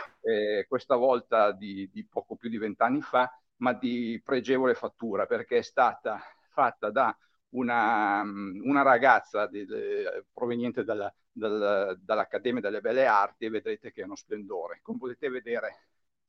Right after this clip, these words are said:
qui abbiamo ancora dei negozi.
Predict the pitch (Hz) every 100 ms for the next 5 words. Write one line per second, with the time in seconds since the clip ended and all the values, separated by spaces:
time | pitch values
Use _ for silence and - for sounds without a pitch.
0 | _ _ _ 151 139 - _ - 110 127
1 | 131 123 127 127 113 107 120 120 135 135
2 | _ - 165